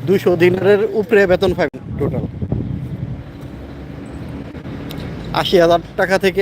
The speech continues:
এক লাখ টাকা বেতন পাইবেন, আকুত থেকে আহালিও হইতে পারবেন।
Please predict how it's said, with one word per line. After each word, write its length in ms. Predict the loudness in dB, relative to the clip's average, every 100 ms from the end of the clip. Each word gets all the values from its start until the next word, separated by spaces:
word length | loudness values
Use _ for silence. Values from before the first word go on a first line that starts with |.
| 2
এক 60 | 2
লাখ 100 | 0 2
টাকা 120 | 4 4
বেতন 200 | 4 2 2
পাইবেন, 280 | 2 2 0 -8 -16 -18 -18 -18 -18 -18 -18 -18 -18 -16 -14 -14 -12 -12 -12 -6 -2
আকুত 220 | 0 0 0
থেকে 160 | 0 4 4
আহালিও 380 | 4 2 4 4 2 0 -8 -6
হইতে 200 | -2 0 0
পারবেন। 240 | 0 0